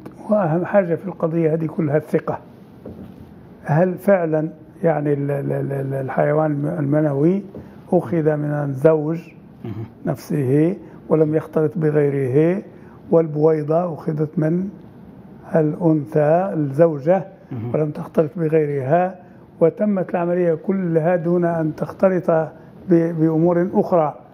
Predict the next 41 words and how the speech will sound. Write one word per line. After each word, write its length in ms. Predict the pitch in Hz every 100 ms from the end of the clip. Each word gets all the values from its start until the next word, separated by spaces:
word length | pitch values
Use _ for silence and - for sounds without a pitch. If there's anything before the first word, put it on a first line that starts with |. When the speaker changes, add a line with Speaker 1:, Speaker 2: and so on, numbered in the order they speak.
| -
Speaker 2:
مهم. 200 | 135 113
Speaker 1:
إذا 180 | 175 196
كان 240 | 196 233
هو 180 | 220 190
هذا 180 | 180 180
التأكد 520 | 165 - 180 190 185
تحت 320 | 165 180 -
مراقبة 520 | 180 180 208 208 175 165
شديدة 540 | 160 160 190 165 156 - - - -
من، 240 | 165 175 180 -
آه، 240 | 165 170
أطباء 640 | 160 202 165 196 190 165
يخافون 460 | 160 - 165 202 190
الله 360 | 175 190 190 160
سبحانه 400 | - - 185 170
وتعالى، 600 | 165 165 170 170 190 202 - - - -
ف-، 100 | 202 190 196 180
فلا 320 | 160 175 180 202
بأس 300 | 185 165 160
بذلك. 440 | 151 160 156 -
نعم. 160 | - - -
Speaker 2:
مهم. 280 | 131 113 117 - - - - - - 143
آه، 340 | 131 127 127
يعني 300 | 127 131 139 135 131
الشرط 640 | 127 127 120 165 156 -
الوحيد 360 | 147 143 185 170
أن 80 | 160
يكون، 340 | 160 160 151
آه، 800 | 143 139 135 131 135 131 127 123
هناك 300 | 117 151 -
ثقة 280 | - 180 -
في 200 | 151 151
Speaker 1:
آه، 20 |
Speaker 2:
هذه 60 | 147
Speaker 1:
ثقة 100 | 208
Speaker 2:
المسألة. 540 | - 165 160 170 160
Speaker 1:
في 60 | 156
المسألة 400 | 160 165 151 175
Speaker 2:
نعم. 60 |
Speaker 1:
بأنها 420 | 170 156 160 143 170
من، 260 | 156 156